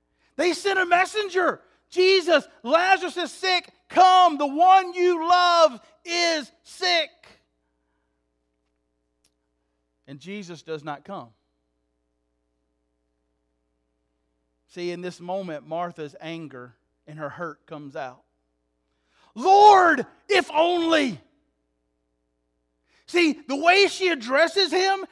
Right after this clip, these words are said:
is not polite. <laughs> Yes, she calls him Lord. But one thing you have to remember about Martha and Mary, these lovely sisters,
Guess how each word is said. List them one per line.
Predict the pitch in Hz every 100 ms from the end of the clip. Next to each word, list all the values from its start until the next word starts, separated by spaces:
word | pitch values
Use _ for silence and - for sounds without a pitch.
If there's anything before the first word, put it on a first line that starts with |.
| _
is | 262 277
not | 311 339 349 285
polite. | 294 320 294 294 302 285 _ - - _ _ -
<laughs> | - _ _ _ _ _ _
Yes, | 247 339 302
she | - 349
calls | 277 - 320 330 -
him | 320 277
Lord. | 269 320 320 262 202 - - _
But | 254
one | 262 349 392
thing | 370
you | 339 320
have | 320
to | 320
remember | 302 320 330
about | 294 262
Martha | 226 269 320 320 339 330 - -
and | 233 247
Mary, | 254 320 339 311
these | 285 240
lovely | 269 285 330 302 330 330 302 _
sisters, | - - 339 - 359 349 339